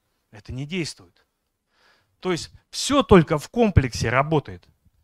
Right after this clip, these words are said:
И лишь вера в искупительную жертву Иисуса Христа устанавливает наши хорошие отношения с Ним. То есть вера в Иисуса Христа, вера в Его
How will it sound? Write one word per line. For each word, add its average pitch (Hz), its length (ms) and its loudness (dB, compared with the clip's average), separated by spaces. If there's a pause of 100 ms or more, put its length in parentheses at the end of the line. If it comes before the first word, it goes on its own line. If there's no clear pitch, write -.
(640)
И 180 120 -2
лишь 226 260 2
вера 208 420 2
в 139 140 -6
искупительную 190 760 -10
жертву 202 460 -4
Иисуса 175 360 -12
Христа 247 640 -6 (100)
устанавливает 180 1120 -2
наши 214 440 0
хорошие 160 600 -2
отношения 135 580 -10
с - 140 -16
Ним. 113 220 -14 (360)
То 147 100 -10
есть 143 200 -8
вера 202 340 0
в 135 100 -10
Иисуса 151 340 -14
Христа, 127 520 -16 (260)
вера 185 380 -2
в 135 100 -8
Его 165 340 -6